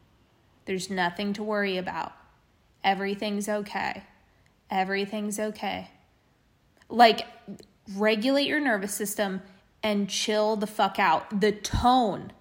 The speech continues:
the tone of your inner dialogue. I'm serious about this. I don't want,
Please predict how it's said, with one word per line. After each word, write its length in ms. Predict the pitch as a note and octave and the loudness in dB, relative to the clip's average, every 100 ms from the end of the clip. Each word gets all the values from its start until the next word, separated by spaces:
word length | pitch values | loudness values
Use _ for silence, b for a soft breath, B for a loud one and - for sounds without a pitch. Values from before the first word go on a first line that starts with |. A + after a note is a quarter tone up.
| _ _ _ _ _ - | _ _ _ _ _ -4
the 100 | G3 | -2
tone 720 | F3+ - - B3+ C4+ C#4+ A#3+ | -2 -8 0 4 6 6 4
of 220 | - G3+ | 0 0
your 100 | G3 | 0
inner 240 | - F#3+ F#3+ | -2 -2 -2
dialogue. 560 | F3+ D#3+ D3+ F#2 - - | -2 -2 -4 -4 -6 -4
I'm 200 | G3 G3+ | -2 2
serious 600 | - C4 C#4 A3 G3+ G#3 | 2 4 4 2 0 -4
about 280 | F3+ E3+ | -4 -4
this. 400 | E3+ - - - - _ b b b b b b b _ - | -4 -6 -8 -14 -18 _ b b b b b b b _ 6
I 160 | A#3 D4 | 8 8
don't 260 | D#4 - | 4 4
want, 280 | A#3 A3+ | 4 4